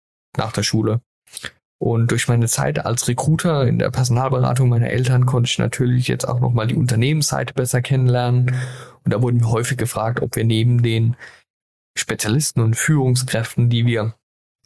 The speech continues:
besetzt haben, natürlich dann auch, äh, duale Studiengänge besetzen können, offene Ausbildungsstellen, äh, Praktikanten suchen.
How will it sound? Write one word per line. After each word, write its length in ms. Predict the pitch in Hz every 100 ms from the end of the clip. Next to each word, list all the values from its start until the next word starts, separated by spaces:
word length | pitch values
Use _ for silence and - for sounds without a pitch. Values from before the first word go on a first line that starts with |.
| - - -
besetzt 420 | 110 117 - -
haben, 320 | 123 104 107
natürlich 480 | 107 - 117 113 -
dann 220 | 110 107
auch, 800 | - - 117 - - - 113 123
äh, 100 | 123
duale 800 | 123 123 120 120 120 117 113 113
Studiengänge 840 | - 170 156 139 127 131 123 120 123
besetzen 480 | 123 120 123 -
können, 520 | 120 120 113 117 117 -
offene 460 | 117 120 143 143
Ausbildungsstellen, 1500 | 127 127 127 123 120 123 - 117 117 117 117 113 113 110 -
äh, 320 | - 110 120
Praktikanten 1000 | - - 151 - 127 123 131 127 127 123
suchen. 560 | - 127 117 127 120